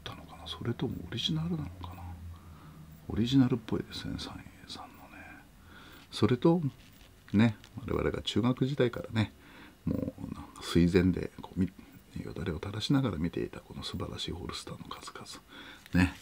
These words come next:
健在です。で、あとはね、えー、ここですね。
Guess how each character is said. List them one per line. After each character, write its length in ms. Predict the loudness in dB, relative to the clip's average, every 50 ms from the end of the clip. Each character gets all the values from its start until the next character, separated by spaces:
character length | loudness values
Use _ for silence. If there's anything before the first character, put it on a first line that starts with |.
| -14 -14 -14 -14 -10 -6
健 340 | -4 0 0 2 4 4 6
在 260 | 6 6 6 6 6
で 140 | 6 4 2
す。 260 | 2 0 0 0 -2 -2 -2 -12 -16 -18 -20 -20 -16 -14 -12 -10 -8 -6 -6 -6 -6 -2 -2 -2 -2 -2 -4 -16 -18 -16 -16 -16 -14 -16 -18 -18 -18 -20 -20 -20 -18 -12 -12 -12 -12 -14 -20 -20 -20 -20 -20 -20 -16 -16 -10 -2 0 2 2 2 4 2 0 -2 -2 -12 -12 -12 -12 -12 -10 0 0 0 0 0 -12 -16 -18 -18 -20 -18 -8 -8 -8 -8 -8 -18 -18 -18 -20 -18 -18 -20 -20 -18 -20 -20 -20 -20 -20 -20 -20 -20 -16 -10 6
で、 160 | 8 8 8 8 6
あ 100 | 2 2
と 180 | 8 10 10 10
は 100 | 10 8
ね、 260 | 6 4 2 0 -2 -6 -2 0
え 640 | 2 2 2 2 0 0 -2 -2 -2 -4 -4 -6 -6 -8 -10 -10 -10 -10 -10 -10 -10 -10 -14 -16 -16 -14 -14
ー、 40 | -14
こ 100 | -8 -8
こ 60 | -6
で 80 | -6 -4
す 100 | -2 2
ね。 240 | 4 4 4 2